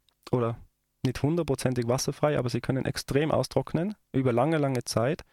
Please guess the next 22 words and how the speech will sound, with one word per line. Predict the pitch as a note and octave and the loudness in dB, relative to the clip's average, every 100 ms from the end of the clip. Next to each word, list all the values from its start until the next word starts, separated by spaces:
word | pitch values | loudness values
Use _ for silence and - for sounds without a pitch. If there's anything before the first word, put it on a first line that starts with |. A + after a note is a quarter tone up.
| _ _ _ _ - | _ _ _ _ 0
Und | C#3 | 2
sobald | C3+ B2 D#3 D3 | 4 6 4 4
Regen | B2+ D#3 F3+ | 2 2 0
kommt, | - D#3+ F#3+ - | 2 0 0 -2
können | D3 D#3 | 0 0
die | C#3+ | 0
sofort | C#3+ D3 - - - D#3+ F#3 | 2 2 0 -12 -2 0 2
wieder | D#3 C#3 | 2 2
umschalten | F3 - D3+ D#3+ D#3 | 2 2 2 2 2
auf | D3 C3+ | 2 2
aktiv, | - - E3+ F3+ | 0 0 -2 -2
Stoffwechsel, | - - - D3+ - - D3 | -2 0 0 0 0 0 -2
Photosynthese | - D#3 D3 C#3 C3 D#3 | 0 0 0 2 2 2
machen. | C#3+ B2+ - D#3 - _ _ _ _ _ _ _ _ _ _ | 2 0 0 -4 -4 _ _ _ _ _ _ _ _ _ _
Ähm, | - C#3+ C#3+ C#3+ C#3+ D3 C#3+ C#3+ C#3+ | 2 4 4 2 0 0 0 0 0
ja, | C3+ C#3+ F3+ B2 F2+ - _ _ _ _ _ - - | 2 2 2 0 -4 -14 _ _ _ _ _ -18 -4
das | C3+ C3 | 0 0
ist | D3 - | 0 0
das | C3 - | 0 2
Aachkatzelschwarfmoos. | - - - C3+ B2 - - - A#2+ B2 - _ _ _ _ _ _ _ _ _ _ _ _ _ _ _ | 0 0 -4 -4 -6 -6 -8 -6 -6 -6 -12 _ _ _ _ _ _ _ _ _ _ _ _ _ _ _
Und | A#2+ A#2 | -6 -4
sonst | - C3 E3+ - | -2 0 0 -4